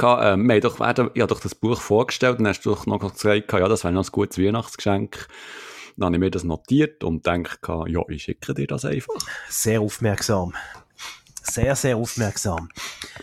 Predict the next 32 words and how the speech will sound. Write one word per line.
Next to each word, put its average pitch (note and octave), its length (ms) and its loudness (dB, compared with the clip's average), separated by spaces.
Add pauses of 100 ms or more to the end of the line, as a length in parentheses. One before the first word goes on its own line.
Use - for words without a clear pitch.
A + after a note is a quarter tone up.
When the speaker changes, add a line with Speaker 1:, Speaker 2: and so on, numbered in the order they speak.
(480)
Speaker 2:
Ähm, E3 360 6
kommen D4 280 4
wir D4 80 2
zum B3 160 2
Grund B3 300 2
von A3 140 2
unserem G3+ 340 4
Zusammentreffen. F#3 720 4
Natürlich D#3+ 260 6
zuerst, D3+ 380 2
dass - 140 -4
damit D3+ 220 2
ich D3 140 2
Geschenke D#3+ 400 2
bekomme, G3 380 4
das C#3 100 0
ist - 60 -4
klar. C#3 460 2
Speaker 1:
Selbstverständlich. G2+ 800 2 (440)
Speaker 2:
Wie D3 140 4
immer F3+ 260 4
haben D#3+ 120 4
wir E3 60 4
Familienfest. E3+ 840 2 (480)
Ähm, D#3+ 320 4 (800)
und D#3 160 0
zweitens, F#3+ 540 2
weil G3 120 6
wir E3+ 120 6
heute G3+ 220 4
ein D3 60 2
kleines, D3+ 540 4